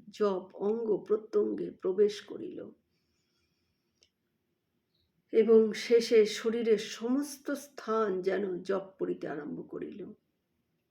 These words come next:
তখন তিনি মন হইতে অনেকবার জপটা তাড়াইবার চেষ্টা করিলেও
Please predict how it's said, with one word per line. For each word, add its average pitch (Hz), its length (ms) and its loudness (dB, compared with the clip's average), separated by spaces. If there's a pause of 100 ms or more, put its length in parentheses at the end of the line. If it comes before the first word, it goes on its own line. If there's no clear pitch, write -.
(2500)
তখন 208 340 0
তিনি 208 340 2
মন 208 360 6
হইতে 214 420 2
অনেকবার 220 1120 -2
জপটা 196 500 -4 (120)
তাড়াইবার 220 580 0
চেষ্টা 233 560 -6 (380)
করিলেও 208 720 2